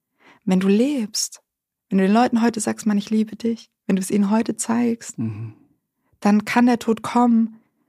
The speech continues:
Speaker 1: und dann ist es immer noch schlimm genug und scheiße genug, aber
Speaker 2: Boah,
Speaker 1: du
Speaker 2: ich krieg,
Speaker 1: kommst nicht
Speaker 2: ja,
Speaker 1: in diese
Speaker 2: ich krieg grad,
Speaker 1: Verzweiflung.
Speaker 2: ich krieg grad voll die Gänsehaut, weil das, was du gerade sagst,
Speaker 1: Hm.
Speaker 2: das war der Inhalt von, von dem Text,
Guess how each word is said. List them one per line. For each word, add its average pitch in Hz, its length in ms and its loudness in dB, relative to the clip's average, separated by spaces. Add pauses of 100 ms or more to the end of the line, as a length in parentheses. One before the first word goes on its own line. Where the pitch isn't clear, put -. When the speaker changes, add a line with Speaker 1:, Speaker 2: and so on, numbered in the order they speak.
(240)
Speaker 1:
und 220 120 6
dann 233 100 4
ist 247 220 0
es 233 100 -2
immer 233 280 2
noch 233 160 2
schlimm 226 360 4
genug 208 580 2 (300)
und 214 140 4
scheiße 226 540 0
genug, 214 400 2
aber 196 120 0
Speaker 2:
Boah, 190 80 2
Speaker 1:
du 208 40 -2
Speaker 2:
ich - 80 -4
krieg, - 100 -4
Speaker 1:
kommst 220 320 0
nicht 107 140 2
Speaker 2:
ja, 101 60 -4
Speaker 1:
in - 60 -4
diese - 160 -8
Speaker 2:
ich - 60 -10
krieg 104 160 -2
grad, 101 160 0
Speaker 1:
Verzweiflung. 117 300 -2
Speaker 2:
ich 113 80 2
krieg 110 100 -6
grad 98 160 -6
voll 110 120 -4
die 104 100 -2
Gänsehaut, 101 560 0
weil 98 80 2
das, 113 160 0
was 107 120 -4
du - 60 -16
gerade 92 280 -2
sagst, 107 600 -2
Speaker 1:
Hm. 214 280 4 (1300)
Speaker 2:
das - 220 -2
war 104 120 2
der 101 180 2
Inhalt 107 360 2
von, 98 420 -2
von 104 260 0
dem 95 200 0
Text, - 560 -6